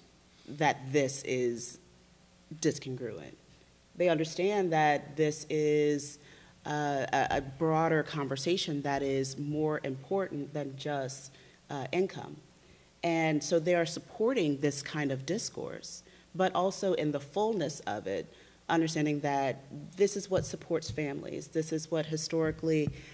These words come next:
has, uh, uh, framed up the upward mobility of an entire group of people. Um, this is an institution that has supported, um, civil rights and, uh, and different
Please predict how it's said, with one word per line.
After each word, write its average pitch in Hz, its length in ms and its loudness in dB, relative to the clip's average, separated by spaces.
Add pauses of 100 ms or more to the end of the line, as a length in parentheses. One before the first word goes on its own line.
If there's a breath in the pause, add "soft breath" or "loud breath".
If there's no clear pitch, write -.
(140 loud breath)
has, 165 600 2
uh, 147 380 2 (160)
uh, 117 200 0
framed 170 580 2
up 156 380 2 (400 loud breath)
the 170 180 6
upward 170 320 4
mobility 156 680 4
of 143 320 0
an - 140 -2
entire 147 640 -2
group 139 320 -4
of 135 180 -10
people. 143 560 -6 (380 loud breath)
Um, 151 340 0
this 160 220 4
is 156 120 0
an 156 80 2
institution 156 760 -2
that 147 200 -2
has 147 180 -4
supported, 160 840 -2 (420 loud breath)
um, 139 560 -2
civil 170 380 0
rights 156 640 -2
and, 139 800 -4
uh, 139 280 -4 (100)
and 156 320 0
different 180 540 0